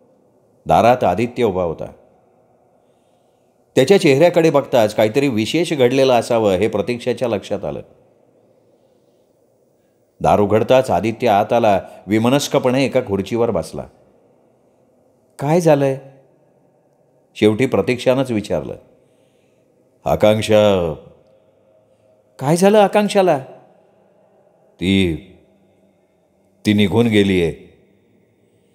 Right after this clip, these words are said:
आदित्य काहीशा हरवलेल्या आवाजात म्हणाला. "निघून गेली? म्हणजे?"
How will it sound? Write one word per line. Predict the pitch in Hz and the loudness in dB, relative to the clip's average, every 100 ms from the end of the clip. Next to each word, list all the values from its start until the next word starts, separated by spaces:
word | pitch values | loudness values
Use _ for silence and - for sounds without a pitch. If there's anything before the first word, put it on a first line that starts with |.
| _ _ _ - | _ _ _ -2
आदित्य | 107 139 151 127 110 | 2 2 0 2 2
काहीशा | 101 110 120 131 147 | 4 2 2 0 -2
हरवलेल्या | 143 95 113 127 127 143 - | 0 0 2 2 0 0 -2
आवाजात | 92 107 117 131 113 | 0 0 2 0 -2
म्हणाला. | 85 76 58 - _ _ _ _ _ | -8 -8 -10 -14 _ _ _ _ _
"निघून | 120 120 104 185 | -2 0 0 0
गेली? | 196 240 311 - - _ _ _ _ _ - | 2 0 -2 -8 -20 _ _ _ _ _ -4
म्हणजे?" | 117 120 135 320 | -2 0 0 -2